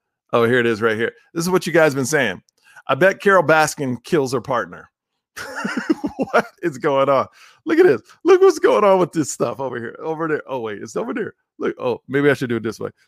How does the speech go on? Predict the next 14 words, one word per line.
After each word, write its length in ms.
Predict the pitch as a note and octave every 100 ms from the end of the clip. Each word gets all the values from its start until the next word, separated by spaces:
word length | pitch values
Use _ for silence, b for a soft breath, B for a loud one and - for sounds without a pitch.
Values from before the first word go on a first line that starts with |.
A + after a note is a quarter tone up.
| _ -
Look 140 | E4+
what's 160 | E4 A#3
going 220 | D#4+ D#3+
on. 120 | C#3 - _ _
Wait, 240 | - C3 -
wait. 220 | A2+ A2+ G2
How 100 | A2
do 80 | B2+
I 60 | G#2
do 160 | G2+
this? 160 | G2 G#2
Whoa. 1400 | - - G3+ G#3 C#4+ G3 F#3+ - A#1 - - G1+ - E2+ - _ _ _ -
Oh, 220 | C#3+ E3 _ -
oh, 240 | C#3+ F3